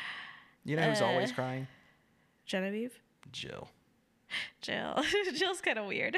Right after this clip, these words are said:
Speaker 1: Jill is a weird, I, I still like her enough, you know. I don't
Speaker 2: I
Speaker 1: think
Speaker 2: don't
Speaker 1: she will
Speaker 2: dislike
Speaker 1: win
Speaker 2: her.
Speaker 1: anything, or she should have gone home by now. I wrote next to
Speaker 2: I'm
Speaker 1: her when
Speaker 2: surprised
Speaker 1: she
Speaker 2: why she isn't
Speaker 1: Yeah,
Speaker 2: home
Speaker 1: I was like,
Speaker 2: yet.
Speaker 1: "What?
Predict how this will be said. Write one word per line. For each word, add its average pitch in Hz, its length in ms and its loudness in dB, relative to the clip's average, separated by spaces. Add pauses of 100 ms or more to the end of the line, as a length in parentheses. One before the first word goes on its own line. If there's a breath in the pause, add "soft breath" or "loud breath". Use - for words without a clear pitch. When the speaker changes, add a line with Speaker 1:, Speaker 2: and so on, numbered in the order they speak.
(160)
Speaker 1:
Jill 196 240 2
is 262 160 0
a 185 160 4
weird, 170 720 2
I, 151 160 6
I 254 180 4
still 330 240 2
like 131 280 2
her 113 160 4
enough, 104 420 0
you 110 140 2
know. 104 400 2
I 113 100 2
don't 120 140 4
Speaker 2:
I 185 80 6
Speaker 1:
think - 140 4
Speaker 2:
don't - 60 0
Speaker 1:
she - 100 2
will 202 120 2
Speaker 2:
dislike 190 200 0
Speaker 1:
win 214 340 4
Speaker 2:
her. - 60 0 (180)
Speaker 1:
anything, 110 580 0
or 95 340 -2 (220 loud breath)
she - 160 -4
should 131 220 2
have 104 100 0
gone 95 160 2
home 110 220 0
by 90 100 2
now. 92 180 -2
I 98 100 0
wrote 104 260 2
next 107 220 -2
to 107 100 0
Speaker 2:
I'm - 60 6
Speaker 1:
her - 100 2
when 87 100 0
Speaker 2:
surprised 220 360 2
Speaker 1:
she - 40 -6
Speaker 2:
why 208 100 0
she - 180 -4
isn't - 220 -4
Speaker 1:
Yeah, - 240 6
Speaker 2:
home - 40 8
Speaker 1:
I - 40 6
was 240 120 4
like, - 140 6
Speaker 2:
yet. - 140 -2
Speaker 1:
"What? 95 220 2